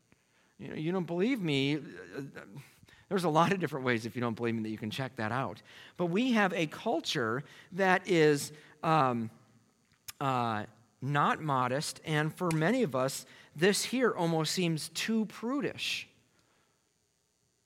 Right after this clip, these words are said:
But in Noah's day, nakedness was a form of shame. And if you remember back in Genesis chapter three, when Adam and Eve had, had sinned from taking of the fruit of the tree of the knowledge of good and evil,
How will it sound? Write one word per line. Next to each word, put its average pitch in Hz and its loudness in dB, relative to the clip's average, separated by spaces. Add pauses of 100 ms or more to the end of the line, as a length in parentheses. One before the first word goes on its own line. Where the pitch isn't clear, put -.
(400)
But 180 4
in 180 6
Noah's 185 2
day, 110 -2 (1120)
nakedness 160 0
was 147 -6
a 139 -4
form 165 -4
of 127 -6
shame. 170 -6 (1300)
And 170 0
if 175 0
you 185 2
remember 190 2
back 170 0
in 160 -2
Genesis 165 -2
chapter 170 -2
three, 190 -2
when 139 -2
Adam 170 -2
and 147 -2
Eve 165 -2
had, 139 -2 (260)
had 147 0
sinned 180 2
from 147 -4
taking 160 -2
of 131 -6
the 127 -8
fruit 175 -4
of 123 -4
the 117 -2
tree 170 -2
of 165 -2
the 139 -4
knowledge 143 2
of 123 -8
good 147 0
and 147 -2
evil, 185 0